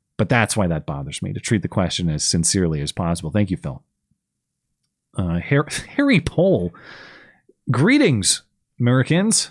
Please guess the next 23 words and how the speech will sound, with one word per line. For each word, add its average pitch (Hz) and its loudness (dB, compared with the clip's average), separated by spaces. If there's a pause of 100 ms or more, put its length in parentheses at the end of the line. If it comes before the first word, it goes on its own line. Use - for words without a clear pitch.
Uh, 120 2
last 151 2
year, 165 4
Pootler 123 0
and 113 0
his 98 0
buddy 127 2
tried 120 -2
to 110 -4
flood 131 0
my 107 2
country 123 0
with 92 2
<laughs> - -
sand 165 2 (100)
joggers. - -6 (1120)
So - 0
we 302 4
had 165 4
to 202 2
build 214 2
a 269 4
wall." 254 2